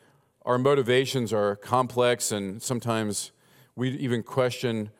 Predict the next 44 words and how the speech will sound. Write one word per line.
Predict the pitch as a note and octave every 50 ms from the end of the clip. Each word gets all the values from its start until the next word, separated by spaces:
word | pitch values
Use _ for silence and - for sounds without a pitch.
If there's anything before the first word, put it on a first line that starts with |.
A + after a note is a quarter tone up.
| _ _ -
the | B2+
things | A#2+ - C3 B2+ A2
that | B2 A#2+
we | B2 A#2
hope | G2+ G#2 C#3 D3 C#3+ -
to | C#3
be | A#2+ A#2+ G#2+
doing | G#2+ A2+ A2+ A2 G#2+
for | G#2 - A#2
your | G#2+ A2 G#2+
glory. | F#2 G#2 G2+ G2+ G#2 G#2 G#2
Are | G2+ G2+ G2+
they | G#2 G#2
done | F2+ G#2+ G#2+ G#2+ G#2
for | G2 - G#2 G2
our | G#2 G#2 G2+ G#2 G#2 -
own | A2+ G#2+ G#2 G#2+ G#2+ G2
personal | - - G#2+ G2+ - - G2 F#2+ F#2 F2+ F2 - _ _ _ _ _ _ -
notoriety | G#2 A2 G#2+ G2+ G2+ F#2+ F#2+ G2 G2 F#2+ F#2+ F#2+ F#2 F#2+
or, | F#2 F2+ F#2+ - -
or | G2 F#2 F2+ F2+
well-being? | F2+ G2 F#2 F#2 F2+ F#2+ F#2+ F#2 F2+ F2 F2 F#2 _ _ _ _ _ _ _ _ _
And | B2+ A2+
God, | B2+ C3 C3
I | B2+
pray | - - D3+ D3
you'll | C3+ C3 A#2+
teach | - - - C3+ B2+ A2+ -
us | A#2 G#2 F#2 - -
through | - A#2 G2+
the | G2
power | - G#2 A2 A2+ A2+
of | G#2+
the | F#2+ G2
Spirit | - - - C3 B2 A#2+ A#2 A#2 A2+ -
and | G2 -
through | A2 G#2
your | G2 G2
word | F#2 F#2 G2 G2 G2 G2 F#2+ F#2+ F2+ F2 - _ _ _ _ _ _ _ _ _ _ _ _
to | - - A#2+ A2+ G2+
be | E2 A2 A2+ A2+ A#2
able | A#2+ A#2+ A#2 A#2 A2
to | - - - A2+ G#2+ G#2 G2+
just | F#2 - G#2 - -